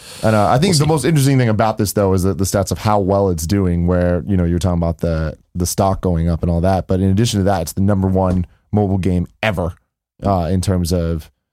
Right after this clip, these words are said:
Speaker 1: downloads and all that stuff, and in terms of daily active users. And time spent in the app, it's rival-,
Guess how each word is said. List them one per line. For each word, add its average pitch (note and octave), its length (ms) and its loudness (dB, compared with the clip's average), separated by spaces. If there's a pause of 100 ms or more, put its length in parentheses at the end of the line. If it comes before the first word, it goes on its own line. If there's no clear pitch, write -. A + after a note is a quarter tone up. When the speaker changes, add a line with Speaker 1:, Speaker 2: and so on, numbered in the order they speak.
(120)
Speaker 1:
downloads G2 340 0
and F2 100 0
all F2+ 120 0
that F#2 180 0
stuff, E2+ 400 -4
and F2 380 0
in F#2+ 80 0
terms G2 260 0
of F2 300 -2
daily G#2 260 0
active F#2 260 -4
users. E2 540 -2 (460)
And F#2+ 500 0
time G#2+ 260 0
spent G#2+ 300 -2
in G2 80 0
the - 120 -2
app, F#2+ 280 -2
it's G2 120 -4
rival-, F#2+ 460 0